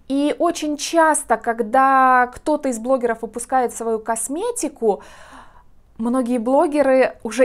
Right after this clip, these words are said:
изначально настроены отрицательно к этому моменту. Не знаю, может быть, какая-то конкуренция, может быть, где-то зависть, еще что-то. И, э,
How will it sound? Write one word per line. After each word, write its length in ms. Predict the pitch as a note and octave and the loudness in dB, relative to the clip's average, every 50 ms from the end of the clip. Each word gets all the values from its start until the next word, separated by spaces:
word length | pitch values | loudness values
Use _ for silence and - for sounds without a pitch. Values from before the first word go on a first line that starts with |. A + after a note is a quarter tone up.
| A#3+ - | 2 0
изначально 720 | B3+ A#3 A3 B3 C4+ C4+ - - E4 D#4+ C4+ A3+ G#3 G3+ G3+ | -2 -2 0 0 -2 -2 0 4 6 6 6 6 4 0 -2
настроены 640 | G3 G3+ G3 G3+ - A3 G#3 G3+ G3 F#3+ F#3+ G3 G3 | -2 -2 -4 -4 -2 -2 0 0 0 0 -2 -2 -4
отрицательно 840 | G#3 G#3 - A#3+ G#3+ - - A3 G3 F3+ F3+ - A#3 A#3+ C4 D#4 E4+ | -4 -4 -4 -6 -6 -4 -2 0 0 0 -2 -4 -10 -8 -6 -6 -4
к 100 | E4+ F4 | -4 -4
этому 300 | E4+ E4+ E4 D#4 D#4+ D#4+ | -2 -2 -2 -4 -2 -2
моменту. 600 | D#4+ D#4+ D#4+ D#4+ D#4 D#4 D#4+ D#4 D4+ - C4+ C4+ | -2 -2 -2 -2 -4 -4 -4 -4 -6 -6 -6 -6
Не 160 | C4+ F#4 G#4 | -4 -4 -6
знаю, 380 | C4 G#3+ G3 G3 A3 A#3+ A3 G3+ | -6 -6 -4 -4 -4 -4 -4 -6
может 260 | G3 A3 A#3 A3+ G3+ | -6 -8 -10 -10 -12
быть, 160 | G3 G3+ - | -14 -14 -14
какая-то 440 | - - G3+ - A3 A3 G#3+ G#3+ G#3 | -14 -14 -10 -6 -4 -4 -4 -6 -8
конкуренция, 1000 | - - A3+ - - G3 F3+ F#3+ G#3+ C4 B3 A#3 - - - A3 A3 A3 A3 G#3+ | -10 -10 -10 -8 -8 -8 -4 -2 -2 -4 -4 -6 -8 -8 -6 -4 -2 -2 -4 -4
может 400 | G#3 G#3+ G#3+ A3 A3 G#3+ G#3+ F#3+ | -6 -8 -8 -10 -10 -10 -10 -10
быть, 200 | F#3 F#3+ G3+ F#3+ | -10 -10 -10 -10
где-то 400 | F3+ F3 G3 A#3+ A#3+ A#3+ G3+ F#3+ | -8 -2 0 0 0 0 -2 -6
зависть, 600 | F3+ F3 G3+ G#3+ C#4 E4 E4+ D4+ C#4 - - - | -4 0 2 4 4 4 4 2 -4 -6 -8 -10
еще 260 | G3+ - - G#3+ G#3 | -12 -8 -6 -6 -6
что-то. 500 | G3+ - - C#4+ E4+ F#4+ F#4+ - D#4+ D#4+ D#4+ - - - - - - - - - | -6 -6 -6 -4 -4 0 2 2 2 2 0 -8 -20 -20 -20 -20 -20 -20 -12 -6
И, 280 | D4+ F4 F#4 G4 G4+ F4 - - - _ _ _ _ - | -2 0 0 0 0 -2 -4 -10 -18 _ _ _ _ 2
э, 360 | A#3+ A#3+ B3 B3 A#3+ A#3+ | 4 6 6 6 6 4